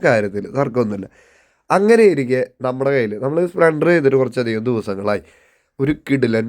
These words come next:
സ്പ്ലെൻഡർ വന്നിട്ടുണ്ട്. സെക്കൻഡ് ഓണർ ആയിട്ടുള്ള ഒരു സ്പ്ലെൻഡറാണ്. നിങ്ങൾക്ക് ഇതിൻ്റെ കാര്യങ്ങളൊക്കെ പറഞ്ഞുതരാം. ഒരുവിധം എല്ലാ കാര്യങ്ങളും പുതിയ, ഇപ്പോൾ ടയർ നോക്കുകയാണെങ്കിൽ രണ്ട് ടയറും പുതിയതാണ്. ഇനി ഇതിൻ്റെ പ്ലേറ്റിംഗ്, അത് നല്ല രീതിയിൽ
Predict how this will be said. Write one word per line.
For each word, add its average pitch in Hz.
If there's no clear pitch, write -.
സ്പ്ലെൻഡർ 113
വന്നിട്ടുണ്ട്. 95
സെക്കൻഡ് 135
ഓണർ 107
ആയിട്ടുള്ള 98
ഒരു 110
സ്പ്ലെൻഡറാണ്. 101
നിങ്ങൾക്ക് 139
ഇതിൻ്റെ 156
കാര്യങ്ങളൊക്കെ 135
പറഞ്ഞുതരാം. 117
ഒരുവിധം 139
എല്ലാ 123
കാര്യങ്ങളും 104
പുതിയ, 113
ഇപ്പോൾ 120
ടയർ 135
നോക്കുകയാണെങ്കിൽ 117
രണ്ട് 113
ടയറും 104
പുതിയതാണ്. 101
ഇനി 127
ഇതിൻ്റെ 147
പ്ലേറ്റിംഗ്, 123
അത് 127
നല്ല 151
രീതിയിൽ 165